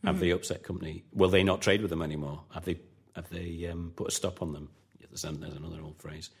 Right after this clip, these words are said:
Speaker 2: Yeah.
Speaker 1: You put a stop on an account.
Speaker 2: Yeah. Um, we were talking earlier there about the intangible assets and patents, and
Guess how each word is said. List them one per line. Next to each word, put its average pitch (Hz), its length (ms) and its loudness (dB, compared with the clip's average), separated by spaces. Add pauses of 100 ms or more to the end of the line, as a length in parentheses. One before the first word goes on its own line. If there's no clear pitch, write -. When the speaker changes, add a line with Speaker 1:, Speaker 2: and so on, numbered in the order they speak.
(100)
Speaker 2:
Yeah. 175 240 -2
Speaker 1:
You - 80 -6
put - 140 0
a - 40 0
stop - 280 2
on 76 100 0
an 76 80 0
account. 80 440 -4 (360)
Speaker 2:
Yeah. 180 180 -8 (1000)
Um, 190 280 -4 (140)
we 226 160 2
were 214 100 0
talking 240 440 2
earlier 190 320 0
there 175 280 0
about 175 440 -6 (160)
the 175 120 -2
intangible 165 560 -2
assets 165 520 -6
and 170 300 -6
patents, 180 420 -2
and 175 260 -2